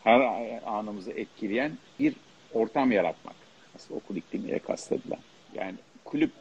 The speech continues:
niye var? Kulüp, e, okul iklimi kulübü, öğrencilerin oluşturduğu ve biz okul ikliminin özünü insan sosyal duygusal gelişim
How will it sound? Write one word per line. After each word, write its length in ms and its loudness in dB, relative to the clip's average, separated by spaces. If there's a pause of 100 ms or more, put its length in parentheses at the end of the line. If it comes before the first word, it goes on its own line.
(140)
niye 260 -2
var? 160 -8 (400)
Kulüp, 260 -2 (520)
e, 280 0
okul 300 -2
iklimi 320 2
kulübü, 340 0
öğrencilerin 880 4
oluşturduğu 640 0
ve 120 4
biz 120 -6
okul 280 4
ikliminin 580 6
özünü 500 6 (440)
insan 540 6
sosyal 500 6
duygusal 460 6
gelişim 360 0